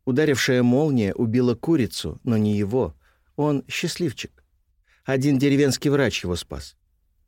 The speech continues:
«Что было потом?» — спросил я. Замляо выдвинул стул, сел на него и продолжил. «А потом он стал таким, каким вы его видите. Полное безобразие.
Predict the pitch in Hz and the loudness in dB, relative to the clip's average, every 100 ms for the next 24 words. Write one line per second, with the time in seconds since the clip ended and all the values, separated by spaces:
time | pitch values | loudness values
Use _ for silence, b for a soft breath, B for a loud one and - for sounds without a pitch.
0 | _ _ _ - - 113 110 104 113 101 | _ _ _ -12 -6 -2 0 0 -2 -4
1 | 95 92 113 _ _ - 110 101 - 101 | -2 -4 -6 _ _ -8 -4 -4 -4 -6
2 | 95 90 - _ _ _ _ _ _ _ | -6 -8 -14 _ _ _ _ _ _ _
3 | b b b 101 120 110 113 110 104 120 | b b b -2 2 2 4 2 2 2
4 | 101 101 95 - - 139 127 - 143 127 | 2 0 -2 -4 -2 -2 -2 -2 0 0
5 | 98 87 95 98 113 98 85 76 71 - | -2 -2 -4 -2 -4 -2 -4 -6 -12 -16
6 | _ _ _ _ _ - 101 147 208 214 | _ _ _ _ _ -6 -2 0 0 0
7 | 185 - 170 165 135 - 147 135 107 131 | 0 0 -2 0 0 0 0 -2 0 2
8 | 117 120 110 98 85 80 78 - - - | 2 2 2 0 0 -4 -8 -12 -18 -20
9 | _ _ _ _ _ _ 165 165 123 104 | _ _ _ _ _ _ 2 4 4 2
10 | 87 92 95 82 80 73 65 62 | 0 0 0 0 -4 -6 -10 -14